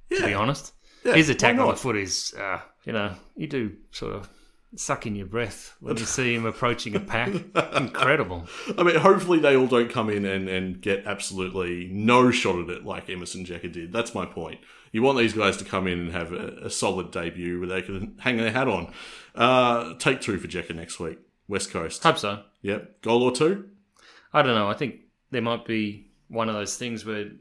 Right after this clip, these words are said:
Speaker 1: uh, Clarko reacts, gets a bit defensive next week,
Speaker 2: Mm.
Speaker 1: and then we go again. You know, he gives a few people a rest.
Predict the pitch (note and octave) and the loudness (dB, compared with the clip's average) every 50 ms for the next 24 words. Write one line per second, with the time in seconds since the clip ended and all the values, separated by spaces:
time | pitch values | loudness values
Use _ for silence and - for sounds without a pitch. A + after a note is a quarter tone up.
0 | _ _ _ _ - G#2+ G2+ G2+ G2 G2 G2 G#2 - _ _ _ _ _ - - | _ _ _ _ -10 -8 -6 -6 -4 -6 -6 -8 -10 _ _ _ _ _ -20 -20
1 | _ _ - A#2 G#2+ G#2 - - G#2+ G#2 F#2+ G2 G2+ G2+ G2 G2+ - - - - | _ _ -2 -2 0 0 0 -2 -4 -4 -4 -4 -2 -2 -2 -2 -2 -2 -4 -2
2 | - - - - - _ _ _ _ _ _ - _ - G2 - - F#2 G2 G2+ | -2 -4 -4 -8 -12 _ _ _ _ _ _ -16 _ -10 -10 -10 -8 -10 -12 -12
3 | - - - - A2+ G#2+ F#2+ - - F2+ F#2+ F#2 F2 - - G#2 G#2 G#2 - - | -12 -14 -10 -8 -8 -6 -6 -8 -10 -10 -12 -12 -12 -12 -12 -10 -12 -12 -14 -16
4 | - _ _ _ _ - G#2 G2 G2 F#2+ F2+ F2 E2+ - G#2+ G#2+ G#2+ G#2 G2+ G2+ | -18 _ _ _ _ -8 -6 -4 -4 -4 -4 -4 -6 -4 -4 -2 -2 -2 -2 -4
5 | G2+ G2 F#2 G2+ G2+ G2 G2+ F#2+ F#2+ F#2 F#2+ G2 G2 F#2+ F#2+ F#2+ F#2 F2 E2+ - | -6 -6 -4 -2 -2 0 -2 -2 -4 -4 -2 -2 0 0 -2 -4 -6 -8 -10 -14
6 | _ _ _ _ _ _ _ _ _ - G2+ F#2+ F#2+ F#2+ F#2+ F#2+ G2 - - - | _ _ _ _ _ _ _ _ _ -14 -8 -6 -4 -4 -4 -4 -6 -6 -8 -10
7 | - - A2+ - G#2+ G#2 G2+ G#2 G2+ G#2+ A#2 A#2 A2 - - - | -8 -8 -6 -4 -4 -4 -6 -4 -4 -4 -4 -4 -4 -6 -8 -10